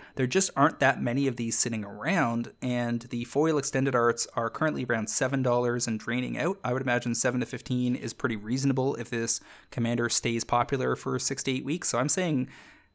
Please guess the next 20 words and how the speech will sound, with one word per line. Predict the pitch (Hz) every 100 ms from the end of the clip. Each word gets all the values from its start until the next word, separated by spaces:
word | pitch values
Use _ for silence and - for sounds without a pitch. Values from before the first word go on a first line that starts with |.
| _ - 113 -
pretty | 190 226
low | 113 120 147
timeline | - 131 135 117 113
for | 117
me. | 113 127 110
I |
think | 123 151
within | 117 131 117
four | 113 - 131 123
months, | 120 123 110 - - -
this | 120 -
has | 113
a | 113
chance | - 113 -
to |
get | 113 -
seven | 117 117
to | 110
fifteen | 117 - 127 120 117
if | - 131 -